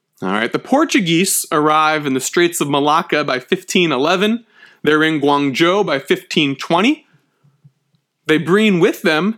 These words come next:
Jesuit missionaries, Christian Jesuit missionaries. And the Chinese look at the Portuguese and the Jesuits and they think these are two totally different types of people. The Portuguese sailors are these rapacious, greedy men who, you know,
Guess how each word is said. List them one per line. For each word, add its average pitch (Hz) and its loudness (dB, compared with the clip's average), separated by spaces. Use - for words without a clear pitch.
Jesuit 170 0
missionaries, 226 0
Christian 180 0
Jesuit 156 0
missionaries. 240 -2
And 143 2
the 143 2
Chinese 208 2
look 196 0
at 190 0
the 165 -2
Portuguese 185 0
and 170 2
the - 0
Jesuits 151 0
and 151 2
they 143 0
think 151 -2
these 202 0
are 135 0
two 185 0
totally 185 2
different 139 -2
types 143 -2
of 117 -4
people. 156 0
The 135 -4
Portuguese 170 0
sailors 147 0
are 127 2
these 127 0
rapacious, 131 -2
greedy 175 2
men 131 -2
who, 151 2
you 151 0
know, 120 -2